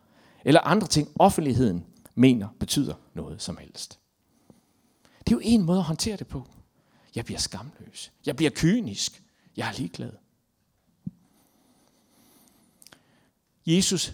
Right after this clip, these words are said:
gik en anden vej. Hebræerbrevet fortæller, at han blev korsfæstet og tog vores skyld, men også vores skam. Der står sådan her, "I det vi ser hen til Jesus,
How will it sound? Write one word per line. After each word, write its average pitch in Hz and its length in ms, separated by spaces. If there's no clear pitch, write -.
gik 135 140
en 107 120
anden 131 200
vej. 104 220
Hebræerbrevet 143 640
fortæller, 135 540
at 110 120
han 120 140
blev 110 200
korsfæstet 135 840
og - 80
tog 214 200
vores 147 160
skyld, 214 400
men 147 200
også 104 300
vores 156 160
skam. - 340
Der - 60
står 170 200
sådan 160 200
her, 165 120
"I 139 100
det 196 180
vi 240 80
ser 185 220
hen 233 420
til 220 200
Jesus, - 640